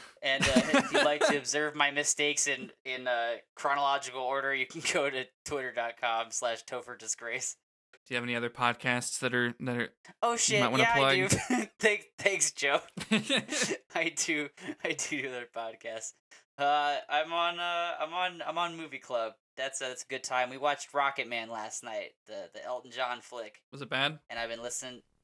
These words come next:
Speaker 1: No, I liked it. Thought it was,
Speaker 2: All right.
Speaker 1: I thought it was good.
Speaker 2: You can follow me on Twitter, Ghost of Joe, Ghost of J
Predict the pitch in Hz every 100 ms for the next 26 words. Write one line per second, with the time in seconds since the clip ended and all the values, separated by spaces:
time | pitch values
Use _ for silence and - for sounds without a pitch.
0 | _ _ _ 349 427 262 139 247 294 -
1 | 127 - 202 214 302 151 127 214 214 -
2 | 165 _ _ _ _ - 170 160 190 160
3 | 156 156 147 156 143 139 139 135 - 143
4 | 135 131 - 139 135 135 127